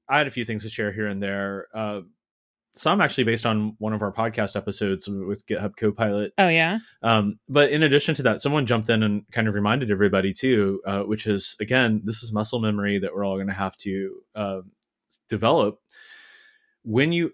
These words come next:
Speaker 1: ask these things in question and it gives you an answer,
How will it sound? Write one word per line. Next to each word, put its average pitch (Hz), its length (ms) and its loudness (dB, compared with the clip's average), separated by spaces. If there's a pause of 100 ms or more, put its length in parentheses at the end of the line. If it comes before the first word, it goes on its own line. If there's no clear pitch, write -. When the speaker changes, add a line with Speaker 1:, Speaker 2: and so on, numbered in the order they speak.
Speaker 1:
ask 117 380 0
these 147 180 -6
things 113 320 -4
in 98 240 -4
question 117 600 0
and 98 140 -2
it 95 140 -6
gives 120 260 -2
you 113 140 0
an 95 100 -4
answer, 98 600 -4